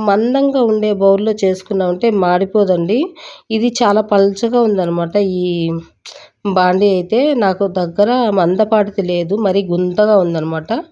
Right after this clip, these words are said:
ఇలాంటిది తీసుకోవాలి, కొంచెం మందంగా ఉండేది తీసుకుంటే అడుగు మాడకుండా ఉంటుంది. ఇలాంటివి చేసుకోవాలంటే మందపాటిది ఉంటేనే బాగుంటుందన్నమాట. ఇంక ఇలా ఇదిగోండి, ఉమ్, కర్రీ అయితే రెడీ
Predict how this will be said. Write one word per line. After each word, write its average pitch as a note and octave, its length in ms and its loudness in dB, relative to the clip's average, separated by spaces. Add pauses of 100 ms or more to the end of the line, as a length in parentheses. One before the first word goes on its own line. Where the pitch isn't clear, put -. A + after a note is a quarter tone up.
(420)
ఇలాంటిది G3 460 2
తీసుకోవాలి, G#3 640 -2
కొంచెం F3+ 420 -2
మందంగా F3+ 440 0
ఉండేది E3+ 320 -2
తీసుకుంటే F3 560 -4 (160)
అడుగు F3+ 300 0
మాడకుండా E3+ 640 -2
ఉంటుంది. D#3+ 480 -4 (640)
ఇలాంటివి F#3+ 380 0
చేసుకోవాలంటే G3 680 -2 (840)
మందపాటిది F3+ 600 -2
ఉంటేనే F3 340 0
బాగుంటుందన్నమాట. D#3+ 1000 -2 (800)
ఇంక E3+ 180 0
ఇలా F3+ 240 2 (340)
ఇదిగోండి, E3 460 0 (300)
ఉమ్, E3+ 280 -2
కర్రీ F3+ 320 0
అయితే F3 240 -2
రెడీ E3+ 300 0